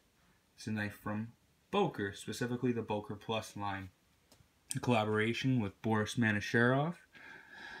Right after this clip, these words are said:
a ex-Israeli military, I believe. So he's, uh, got quite a knack, I guess, for designing knives, and I guess he specifically designed this knife for a certain purpose, but we'll go over that maybe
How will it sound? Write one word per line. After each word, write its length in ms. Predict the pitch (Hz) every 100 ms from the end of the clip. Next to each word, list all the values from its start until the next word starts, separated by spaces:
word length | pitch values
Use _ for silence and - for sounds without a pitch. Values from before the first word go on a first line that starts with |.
| - - -
a 680 | 110 107 101 101 101 101 98 - _ _ _ _ _ _ _ _ -
ex-Israeli 800 | 127 135 - 139 113 120 127 123
military, 640 | 107 117 131 147 143 147
I 40 | 143
believe. 560 | 139 139 143 156 151 - - _ _ _ _ _ _ _ _ _ _
So 260 | - 117 104
he's, 300 | 110 104 107
uh, 300 | 104 104 104 - _ _ _ _ _ _ _ _ _ _ _ -
got 140 | 110
quite 160 | - 123
a 80 | 113
knack, 300 | 113 113 113
I 40 |
guess, 200 | 107 110
for 140 | - 107
designing 640 | 101 107 107 107 101 95 - - - _ _ _ _ _ -
knives, 360 | 113 104 107 104
and 80 |
I 120 | 104 101
guess 160 | 104
he 80 | -
specifically 500 | - - 107 - 107
designed 400 | 101 101 104 104
this 160 | 104 -
knife 200 | 104 107
for 120 | 110
a 60 |
certain 280 | - 113 107
purpose, 460 | 117 147 135 104 -
but 140 | 123
we'll 140 | 117 113
go 140 | 117
over 140 | 113 110
that 200 | 113 110
maybe 440 | 110 107 104 104